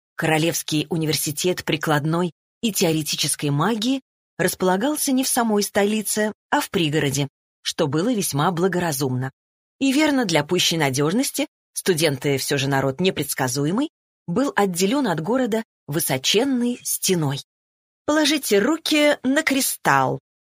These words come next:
велела сухопарая женщина стервозного вида. Впрочем, мне почему-то казалось, что стервозность эта происходит единственно от усталости. Надоело ей доказывать, что женщина тоже способна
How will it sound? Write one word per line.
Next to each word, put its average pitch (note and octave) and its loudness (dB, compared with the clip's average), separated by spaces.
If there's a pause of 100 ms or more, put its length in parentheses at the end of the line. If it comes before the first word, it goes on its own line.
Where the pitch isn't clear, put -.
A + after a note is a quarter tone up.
(120)
велела D#3+ 2
сухопарая C4+ 0
женщина G#3+ 0 (240)
стервозного E3 0
вида. C3 -2 (320)
Впрочем, D4 0
мне B3+ 0
почему-то F3 -2
казалось, A#3 2 (220)
что - -2
стервозность F3+ -2
эта C3 -4 (260)
происходит F#3+ -2
единственно F3 -2
от F#3+ -4
усталости. C3 -2 (320)
Надоело F3 0
ей D3+ -2
доказывать, D3+ -2 (220)
что - -2
женщина A3 0
тоже G#3 -2
способна A#3 -2